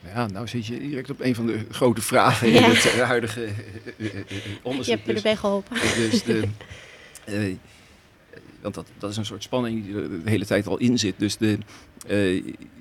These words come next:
Speaker 1: dus de informatica, computers begonnen op een, op een soort logisch model. Dus dat is eigenlijk, eh, ook in Turings werk. Die denkt eigenlijk na over hoe een menselijke rekenaar bepaalde rekenproblemen zou oplossen.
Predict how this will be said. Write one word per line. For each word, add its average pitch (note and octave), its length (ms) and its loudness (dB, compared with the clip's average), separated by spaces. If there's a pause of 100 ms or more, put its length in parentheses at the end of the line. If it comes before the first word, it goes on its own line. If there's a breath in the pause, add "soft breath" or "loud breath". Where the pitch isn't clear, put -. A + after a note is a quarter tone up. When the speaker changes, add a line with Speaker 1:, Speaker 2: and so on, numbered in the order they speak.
(720)
Speaker 1:
dus - 180 -8 (160)
de G2+ 200 -2 (580)
informatica, G#2+ 680 4
computers G#2+ 380 0
begonnen G2 500 0 (160)
op F#2 180 -10
een, F#2+ 180 -6
op - 120 -10
een - 80 -16
soort D#2+ 160 -10
logisch A2+ 300 4
model. A2 360 2
Dus E2+ 120 -10
dat F2 100 -12
is E2+ 80 -14
eigenlijk, D#2+ 440 -8
eh, C#2 80 -8 (360)
ook - 180 -6
in F2 80 -6
Turings A#2 400 4
werk. F2 320 -10
Die - 140 -20
denkt G#2 200 -6
eigenlijk G#2 300 -4
na F2+ 220 -4
over E2+ 380 -16
hoe G2+ 200 -10
een F2+ 100 -10
menselijke G2+ 540 -2
rekenaar G#2 520 -8
bepaalde F#2 320 -14
rekenproblemen F#2+ 520 -10
zou F2+ 120 -10
oplossen. F#2+ 380 -6